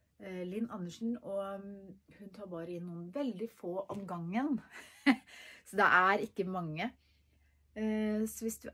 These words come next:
er, eh, litt fargeglad og har lyst til å ha en litt annerledes sommerjakke da, så kan du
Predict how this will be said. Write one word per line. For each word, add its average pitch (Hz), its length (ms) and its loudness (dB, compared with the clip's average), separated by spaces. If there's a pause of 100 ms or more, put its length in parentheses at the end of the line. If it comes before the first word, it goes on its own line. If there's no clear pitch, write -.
er, 190 380 0
eh, 196 400 -2
litt 240 180 -6
fargeglad 208 600 -2
og 196 360 -4
har 202 120 -4
lyst 214 200 -8
til 247 80 -8
å 233 80 -6
ha 247 100 -4
en 262 180 -10
litt - 240 -16
annerledes 262 480 -6
sommerjakke 233 460 -8
da, - 80 -8 (540)
så - 260 -14 (880)
kan 190 120 -20
du 190 60 -14